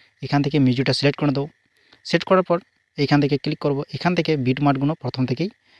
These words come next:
অ্যাড করে রেখেছি, এইখান থেকে বিটমার্কগুলো। তো আপনারা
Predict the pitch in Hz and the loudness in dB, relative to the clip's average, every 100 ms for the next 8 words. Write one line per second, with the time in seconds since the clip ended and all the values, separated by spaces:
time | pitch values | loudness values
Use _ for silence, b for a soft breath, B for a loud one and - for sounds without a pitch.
0 | b 135 127 139 127 135 127 127 123 123 | b -6 -2 0 0 0 0 0 0 -6
1 | 165 - _ _ 117 123 123 123 127 - | -10 -12 _ _ -2 0 0 0 -2 -4
2 | _ b b b 135 139 147 | _ b b b 0 4 4